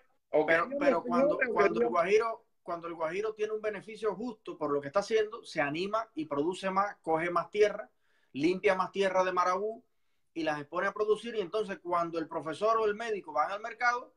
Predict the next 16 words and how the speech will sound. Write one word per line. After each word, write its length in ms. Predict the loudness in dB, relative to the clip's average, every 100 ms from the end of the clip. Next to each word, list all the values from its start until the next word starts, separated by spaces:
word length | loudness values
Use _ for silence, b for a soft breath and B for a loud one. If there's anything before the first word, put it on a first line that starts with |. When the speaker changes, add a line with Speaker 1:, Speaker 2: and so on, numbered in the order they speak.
| _ _ -8
Speaker 2:
está 360 | -6 -2 0 2
la 200 | 2 2
yuca, 480 | -2 -6 -6 -6 -6
está 260 | -10 -6 -4
la 80 |
malanga, 480 | 0 2 2 2 -4
está 160 | -4 -4
el 100 | -2
plátano 500 | 0 0 0 -8 -10 _ -10
y 240 | -8 -4
Speaker 1:
Claro. 180 | -2 4
Speaker 2:
puede 180 | 4 4
bajar 280 | 2 2
los 120 | 0 -2
precios. 400 | -2 -2 0 2
Speaker 1:
Eh, 160 | 2